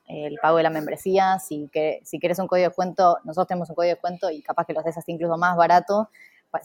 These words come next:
para lanzarte y hacerlo, porque realmente eso creo que es algo que aprendimos nosotros, como la pensamos un montón y después fue como, "¿Por qué no lo hicimos antes?". O sea, <laughs> eh, así que lanzarse y hacerlo. Eh, tres, em,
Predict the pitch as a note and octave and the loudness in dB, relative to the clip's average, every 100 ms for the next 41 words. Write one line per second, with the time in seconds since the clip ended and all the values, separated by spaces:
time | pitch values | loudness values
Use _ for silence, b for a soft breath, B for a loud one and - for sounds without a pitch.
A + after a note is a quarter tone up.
0 | - E3 D#3 D3+ D3+ E3+ F3+ F3+ G3+ D#3+ | -6 -2 0 0 4 4 4 2 -2 0
1 | - F3 F#3+ D#3 C#3+ D3+ E3 E3+ E3+ E3+ | 2 2 2 -2 -8 -6 -4 -4 -2 -2
2 | E3 _ F3+ F#3+ F#3 E3+ E3+ F3+ E3+ D#3+ | -2 _ -2 0 0 0 6 6 6 4
3 | E3+ F3+ E3 D3+ E3+ F#3+ F3+ D#3 D#3 - | 0 -2 -4 0 0 2 0 -2 -8 -2
4 | F3 E3 E3+ F3+ G3+ F3+ E3 F3 F#3+ F3+ | -2 0 -2 -2 -2 -4 0 2 2 0
5 | E3+ F3+ E3 D#3 - - D3 G3 G#3+ D#3 | -8 -8 -6 -6 -6 -10 -8 -4 -4 -4
6 | F#3+ E3+ D#3 - - - - G3+ E3+ B | -8 -8 -10 -10 -14 -12 -2 2 2 B
7 | B B E4+ C#4+ A#3 G#3+ F#3+ F3+ E3 F3 | B B -10 2 6 8 6 4 4 2
8 | F3+ G#3 F#3 F#3 - E3 E3 E3 F#3 F#3+ | 0 0 0 0 0 2 2 6 6 6
9 | - F#3 D3 - F#3 G#3 B3+ - - F#3+ | 0 0 0 2 4 4 2 -2 -2 2
10 | F3+ F3 G#3 A3+ C#4+ - - G3 F#3+ F3 | 4 2 2 4 2 -4 -6 2 4 4
11 | E3+ E3 E3 E3 D#3 D#3 | 2 0 -4 -8 -10 -12